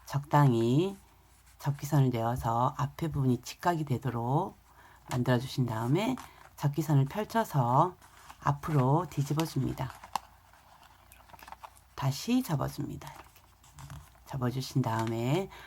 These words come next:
앞에 부리 부분은 한 번 접으시고요. 한 번 더 반대쪽으로 꺾어주셔서 계란 잡기를 해주신 다음에 안을 펼쳐서 다시 한번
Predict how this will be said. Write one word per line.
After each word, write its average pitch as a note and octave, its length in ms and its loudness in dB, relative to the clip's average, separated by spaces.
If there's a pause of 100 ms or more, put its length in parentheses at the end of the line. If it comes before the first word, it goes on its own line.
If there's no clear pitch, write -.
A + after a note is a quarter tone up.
(160)
앞에 C#3+ 400 2
부리 D#3 240 0
부분은 C#3 800 2 (1500)
한 G#3 220 -8
번 E3 460 8
접으시고요. C3+ 1040 2 (680)
한 G3+ 140 -6
번 G3 180 0
더 C3+ 160 2
반대쪽으로 C3 960 0
꺾어주셔서 C#3+ 1000 -2 (380)
계란 C#3 300 4
잡기를 C3+ 380 -2
해주신 C#3 360 0
다음에 C#3+ 560 0 (560)
안을 C#3+ 640 4
펼쳐서 G#3+ 840 2 (600)
다시 C#3 260 -2
한번 C#3 640 2